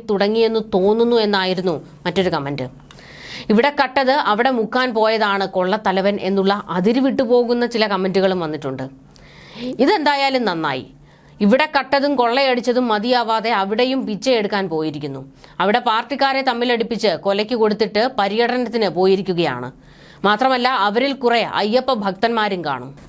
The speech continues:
സി പി ഐ എം മുക്കൽ പാർട്ടി എന്ന് എല്ലാവർക്കും മനസ്സിലായി. പോരാതെ പ്രവാസികളും മനസ്സിലായി, തരികിട എപ്പോഴും ചെലവാകില്ല. അയ്യപ്പസ്വാമി അങ്ങ് ബഹ്റൈനിലും പണി കൊടുത്തു എന്നാണ് മറ്റു ചില കമന്റുകൾ.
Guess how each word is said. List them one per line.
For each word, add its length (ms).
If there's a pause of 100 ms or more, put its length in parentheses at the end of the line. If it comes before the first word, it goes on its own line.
സി 300
പി 60
ഐ 220
എം 260 (160)
മുക്കൽ 320
പാർട്ടി 400
എന്ന് 240
എല്ലാവർക്കും 720
മനസ്സിലായി. 580 (200)
പോരാതെ 380
പ്രവാസികളും 720
മനസ്സിലായി, 600 (140)
തരികിട 340
എപ്പോഴും 720
ചെലവാകില്ല. 720 (640)
അയ്യപ്പസ്വാമി 640
അങ്ങ് 300
ബഹ്റൈനിലും 840
പണി 240
കൊടുത്തു 400
എന്നാണ് 400
മറ്റു 300
ചില 200
കമന്റുകൾ. 520